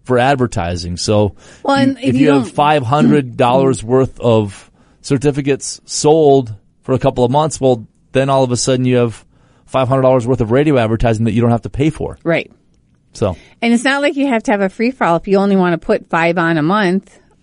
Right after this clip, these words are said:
Speaker 2: you certainly can. If you wanna put ten on.
Speaker 1: Now, I would
Speaker 2: You and I, we, we, we
Speaker 1: I would
Speaker 2: see
Speaker 1: put
Speaker 2: it,
Speaker 1: more
Speaker 2: we
Speaker 1: on
Speaker 2: understand it.
Speaker 1: than less, because if you put five on a month, and let's say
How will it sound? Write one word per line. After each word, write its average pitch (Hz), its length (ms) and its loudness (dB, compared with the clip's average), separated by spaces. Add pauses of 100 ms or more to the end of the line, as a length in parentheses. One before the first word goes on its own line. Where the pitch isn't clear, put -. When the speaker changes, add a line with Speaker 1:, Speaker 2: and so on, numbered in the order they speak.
Speaker 2:
you 165 120 -2
certainly 151 380 -4
can. 196 420 0
If 185 100 -6
you 165 60 -2
wanna 147 120 -2
put - 160 -6
ten 185 260 0
on. 143 320 -2 (140)
Speaker 1:
Now, 170 280 0
I 156 120 2
would 180 340 -2 (1000)
Speaker 2:
You 240 180 2
and 254 100 2
I, 214 140 0
we, 208 200 -2
we, 196 240 -4 (300)
we 208 200 -2
Speaker 1:
I 160 100 2
would 208 140 4
Speaker 2:
see 339 80 2
Speaker 1:
put 190 160 0
Speaker 2:
it, 160 40 -4
Speaker 1:
more 165 220 4
Speaker 2:
we 175 60 2
Speaker 1:
on 170 200 2
Speaker 2:
understand 185 200 -4 (400)
it. - 60 -20 (200)
Speaker 1:
than 127 480 0
less, - 500 -2
because 131 720 0
if 131 180 -2
you 123 80 2
put - 280 -2
five 156 420 0
on 156 180 2
a 151 40 0
month, 123 500 -2
and 110 160 -4
let's 113 220 0
say 120 460 0